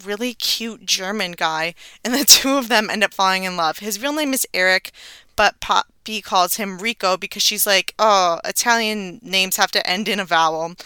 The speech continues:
And so she calls him Rico this whole time, basically.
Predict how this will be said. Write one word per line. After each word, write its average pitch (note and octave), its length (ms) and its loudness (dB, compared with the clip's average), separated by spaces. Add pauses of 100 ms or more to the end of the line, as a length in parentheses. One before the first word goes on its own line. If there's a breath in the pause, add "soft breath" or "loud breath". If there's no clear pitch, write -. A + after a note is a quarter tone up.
(340 loud breath)
And G#3 180 2
so A#3 160 2
she B3+ 180 2
calls D4 240 0
him A#3+ 120 -2
Rico G#3 280 -2
this F#3 200 -2
whole F#3+ 160 -6
time, F3 480 -2
basically. F3 580 -4